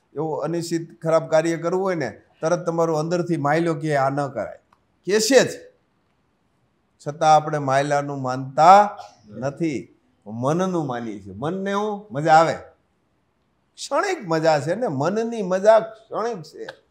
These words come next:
અને આ માયલાનો આનંદ કાયમ છે.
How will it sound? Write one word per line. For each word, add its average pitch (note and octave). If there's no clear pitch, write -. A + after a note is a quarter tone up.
અને A#2+
આ D3
માયલાનો D#3
આનંદ F#3+
કાયમ C3+
છે. -